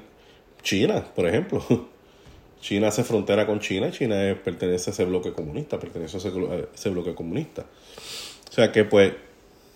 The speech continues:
no podemos quejarnos de algo que están haciendo.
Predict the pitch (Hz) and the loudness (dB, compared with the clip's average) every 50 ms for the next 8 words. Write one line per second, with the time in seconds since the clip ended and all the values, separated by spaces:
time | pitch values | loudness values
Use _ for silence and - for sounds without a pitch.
0 | - - - - - - _ _ _ _ - - - - - 101 101 104 - 110 | -20 -20 -20 -20 -20 -20 _ _ _ _ -20 -20 -16 -8 -2 0 0 2 4 6
1 | 113 123 123 - 139 131 139 139 135 123 110 101 107 - - - - - _ - | 6 4 4 2 2 4 4 4 4 2 0 -2 -4 -6 -12 -20 -20 -20 _ -20
2 | _ - 92 87 87 92 98 104 - - 120 127 131 127 - 143 127 113 104 101 | _ -8 -4 -2 -2 -2 -2 -2 0 2 2 2 2 4 4 2 4 2 0 -2
3 | 101 | -4